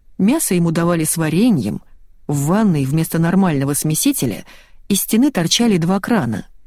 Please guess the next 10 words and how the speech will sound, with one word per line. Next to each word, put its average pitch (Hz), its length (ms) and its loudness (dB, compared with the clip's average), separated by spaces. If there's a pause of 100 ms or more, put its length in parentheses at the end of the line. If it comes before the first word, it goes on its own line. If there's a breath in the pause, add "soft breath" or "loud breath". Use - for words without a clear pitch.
(320)
и 185 80 -2
приходилось, 196 640 0
заткнув 185 580 0
раковину 139 460 -2
пробкой, 269 500 -4 (300)
полоскаться 170 580 0
в 135 60 -2
грязной 180 400 2
воде. 156 380 -2 (1400)
Нет, 131 400 -4